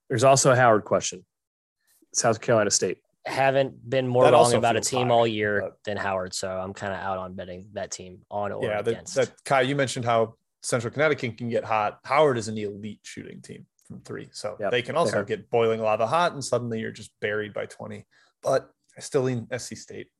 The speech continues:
Speaker 3: Just think it's a little high.
Speaker 1: Uh, all right, guys. Well, let's remind the good folks at home of our best bets. Matt, what was yours?
Speaker 2: Fairleigh Dickinson, the Knights, the Fighting Greg Herendas.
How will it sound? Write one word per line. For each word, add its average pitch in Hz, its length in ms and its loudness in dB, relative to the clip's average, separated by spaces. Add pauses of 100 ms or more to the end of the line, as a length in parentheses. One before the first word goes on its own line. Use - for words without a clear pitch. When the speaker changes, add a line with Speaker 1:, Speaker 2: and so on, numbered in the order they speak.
(180)
Speaker 3:
Just - 140 -16
think 113 120 -6
it's 95 80 -12
a - 40 -14
little 90 140 -12
high. - 200 -18 (760)
Speaker 1:
Uh, 147 340 6 (240)
all 156 80 8
right, 214 160 8
guys. 151 400 6
Well, 139 140 8
let's 160 260 6
remind 151 360 6
the 143 40 4
good 139 180 6
folks 147 280 4
at 123 60 2
home 135 220 6
of 120 60 2
our 120 100 4
best 117 300 4
bets. 139 280 4
Matt, 147 220 2 (340)
what 117 120 4
was 120 120 4
yours? 147 320 4 (1040)
Speaker 2:
Fairleigh 214 440 4
Dickinson, 117 800 0
the 101 60 -4
Knights, 151 480 -2
the 104 80 -8
Fighting 131 400 -2
Greg 107 260 -2
Herendas. 120 720 -2